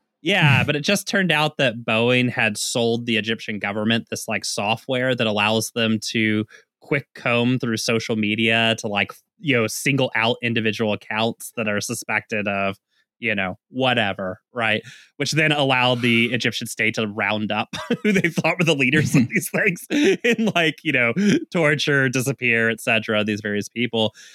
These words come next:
Speaker 1: I mean, I, I think that we've had all these signs along the way, and here's just one more, that, uh, the liberatory, you know, promises of the internet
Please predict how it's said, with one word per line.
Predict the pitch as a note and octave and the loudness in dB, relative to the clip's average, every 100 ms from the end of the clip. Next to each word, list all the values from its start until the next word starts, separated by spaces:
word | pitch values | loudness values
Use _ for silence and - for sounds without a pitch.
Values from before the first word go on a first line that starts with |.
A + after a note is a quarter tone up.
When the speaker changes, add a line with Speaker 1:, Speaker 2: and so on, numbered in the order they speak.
| - _ | -20 _
Speaker 1:
I | D3+ | -2
mean, | D#3+ | 0
I, | D#3+ E3 | 2 0
I | D#3+ D#3+ | 0 -2
think | - G3+ - | 0 -2 -2
that | F3 | 0
we've | D3+ B2 | 0 2
had | C#3+ C3+ | 2 2
all | |
these | B2 A2+ | 2 0
signs | - A#2+ A2+ A#2 A2 - | 0 0 2 2 0 -2
along | A2 G#2+ G#2 | -2 -2 0
the | G2+ | -2
way, | G2+ G2 G2 | -2 0 0
and | G#2 | -2
here's | G#2 | -4
just | G#2+ - | -6 -6
one | G2+ G2 | -4 -4
more, | F#2+ G2 F#2+ F#2+ | -2 -2 -2 -4
that, | G2+ F#2+ F#2+ - | -4 -4 -4 -4
uh, | G2+ F#2+ - _ _ _ _ | -2 -2 -4 _ _ _ _
the | A#2 G#2+ G#2+ G#2 | 0 2 2 2
liberatory, | B2 D3 D3 C3 - C3 A#2 A2 G#2 G#2 G2+ G#2 G#2 - - | 0 2 2 0 0 -2 0 2 2 2 2 2 0 -2 -6
you | G#2+ | -2
know, | G2+ | -2
promises | - - G#2 G2+ F#2 F#2+ F#2 | -4 -4 -2 0 -2 -6 -8
of | G2+ | -8
the | G2+ | -6
internet | G2 G2+ F#2+ F#2 F2+ | -6 -4 -4 -2 -4